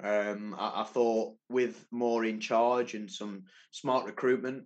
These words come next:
I think they might have finished potentially mid-table, and then to kick on next season and, and hopefully push themselves up to the top of the Championship and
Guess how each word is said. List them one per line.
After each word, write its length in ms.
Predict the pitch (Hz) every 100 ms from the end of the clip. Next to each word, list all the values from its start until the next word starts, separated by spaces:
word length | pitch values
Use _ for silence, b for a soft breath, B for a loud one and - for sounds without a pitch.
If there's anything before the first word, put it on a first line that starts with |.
| _
I 40 |
think 200 | - 110
they 60 | 92
might 220 | 104 104
have 100 | 92
finished 300 | - 107 107
potentially 360 | - 110 104 107
mid-table, 640 | 107 - 120 117 127 131 B B -
and 80 | 95
then 160 | 98
to 80 | 92
kick 260 | - 117 -
on 140 | 104
next 220 | 104 - -
season 340 | 110 107 113
and, 120 | 98 95
and 180 | 95
hopefully 360 | 92 110 - 104
push 240 | - 117
themselves 420 | 107 98 104 101 101
up 100 | -
to 80 | 101
the 60 |
top 220 | 95 107
of 60 | 104
the 60 | 95
Championship 720 | 110 104 - 104 - 113 110
and 180 | 92